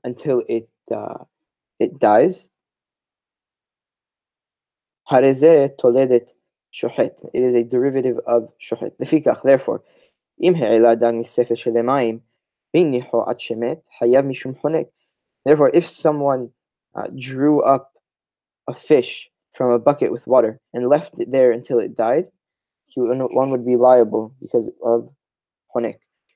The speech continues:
V'lo ad sheyamut, and not just only until he dies, ela kevan sheyavash bo kasela ben senapirav hayav. If it dried up so much so that between its scales there is a gap, uh, the, the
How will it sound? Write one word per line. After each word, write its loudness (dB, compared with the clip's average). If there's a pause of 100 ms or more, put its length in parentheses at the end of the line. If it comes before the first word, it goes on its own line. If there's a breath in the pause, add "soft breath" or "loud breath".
V'lo 4
ad -4
sheyamut, -2
and -4
not -4
just -6
only -6
until -6
he -8
dies, 2
ela 0
kevan -2
sheyavash 0
bo 2 (640)
kasela 2
ben -2
senapirav -6 (160)
hayav. -2 (540)
If -2
it -2
dried 2
up 0 (540)
so -6
much -6
so 2
that -2
between -10
its -14
scales 0 (500)
there 2 (120)
is -2 (100)
a -4
gap, -2 (800)
uh, -16 (180)
the, -6 (100)
the -2